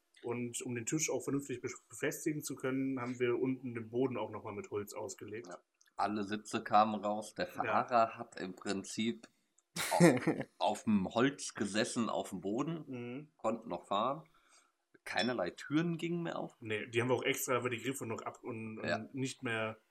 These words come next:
Speaker 2: Das größte Problem, was wir dann nur später festgestellt haben, dass das Handschuhfach nicht mehr aufging. Und da war noch der Fahrzeugbrief drin.
Speaker 1: Stimmt.
Speaker 2: Der ging nur noch so einen Zentimeter
Speaker 1: Ja,
Speaker 2: auf.
Speaker 1: ja.
Speaker 2: Haben wir dann noch irgendwie
Speaker 1: Und
Speaker 2: mit einer
Speaker 1: man,
Speaker 2: Zange rausgeholt.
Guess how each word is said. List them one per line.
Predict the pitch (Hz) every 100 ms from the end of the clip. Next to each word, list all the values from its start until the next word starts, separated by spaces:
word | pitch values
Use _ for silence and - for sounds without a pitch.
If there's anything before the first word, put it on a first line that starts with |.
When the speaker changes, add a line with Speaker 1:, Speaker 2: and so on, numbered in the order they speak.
| _ _ _ _ -
Speaker 2:
Das | 110 -
größte | 123 156 185
Problem, | 180 147 135 147
was | 151 -
wir | 123
dann | 117 156
nur | 156 127 120
später | - 143 156 131
festgestellt | - 104 - 101 - 98
haben, | 117
dass | 101 -
das | - -
Handschuhfach | 160 226 185 180 82 - 80
nicht | 80 85
mehr | 80
aufging. | - - - 104 175 202 - -
Und | 98 95
da | 98
war | 104
noch | 101
der | - 92
Fahrzeugbrief | 123 - 98 87 - 87 -
drin. | - 85 80 - -
Speaker 1:
Stimmt. | - - 170
Speaker 2:
Der |
ging | 131 151
nur | 143 139
noch | 127
so | 123
einen | 120
Zentimeter | 151 139 165 139 139 131
Speaker 1:
Ja, | 110 127 117
Speaker 2:
auf. |
Speaker 1:
ja. | 131 127 127 123 120 -
Speaker 2:
Haben | 120 123
wir |
dann | 117
noch | 117 -
irgendwie | 147 147 165
Speaker 1:
Und | 190
Speaker 2:
mit | 185
einer | 165
Speaker 1:
man, | 156
Speaker 2:
Zange | 151 165 147
rausgeholt. | 104 98 - - 98